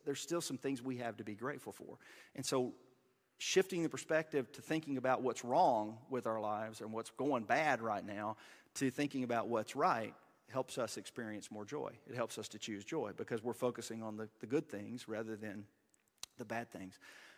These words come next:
But here's the one that really answered it for me. This was interesting to me. In Philippians, that's the epistle of joy. And so Paul talks all, several times in Philippians, he commands us to be joyful.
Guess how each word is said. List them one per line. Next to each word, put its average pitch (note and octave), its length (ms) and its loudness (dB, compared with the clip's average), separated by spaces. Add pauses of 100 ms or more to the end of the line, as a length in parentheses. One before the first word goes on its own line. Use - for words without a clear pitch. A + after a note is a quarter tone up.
(140)
But B2+ 120 2
here's F#3 240 2
the F3+ 80 0
one B2+ 240 0
that G#2 100 -4
really B2 320 0
answered G#2 280 -8
it - 60 -12
for F2+ 180 -6
me. G2+ 40 -2
This C#3 220 -2
was A#2+ 100 -6
interesting A#2+ 540 -6
to F2+ 80 -12
me. G2+ 180 -12 (1040)
In C#3+ 120 4
Philippians, C#3+ 600 4
that's C#3 240 0
the D3+ 80 0
epistle C3 400 -2
of A2 60 -8
joy. A2 340 -2 (260)
And A#2+ 100 -6
so A#2+ 140 -4
Paul D3 240 4
talks C3 300 4
all, C3+ 200 6 (180)
several E3+ 340 2
times C#3 240 2
in B2+ 80 -4
Philippians, C#3+ 420 -2
he B2+ 80 -2
commands B2+ 380 -2
us A2 140 -4
to A2+ 80 -10
be G#2+ 120 -8
joyful. D3 460 -4